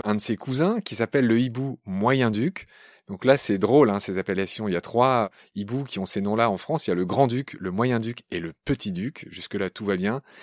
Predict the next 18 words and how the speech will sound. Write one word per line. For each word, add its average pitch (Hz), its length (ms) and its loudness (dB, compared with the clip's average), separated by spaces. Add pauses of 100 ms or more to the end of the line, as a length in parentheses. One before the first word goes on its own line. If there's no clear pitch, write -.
(220)
Lui, 117 140 -2
c'est - 260 2 (240)
Asio 139 560 2 (140)
otus. 147 560 -2 (380)
Otus, 127 520 -2
en 104 120 -6
latin, 117 320 -4
c'est 98 120 -6
un 92 140 -4
autre 113 180 -6
nom 110 160 -6
de 98 80 -4
l'oreille. 98 540 -2 (360)
En 90 120 -6
anglais, 98 240 2
il - 20 2
s'appelle 104 500 -2
long-eared 113 880 -2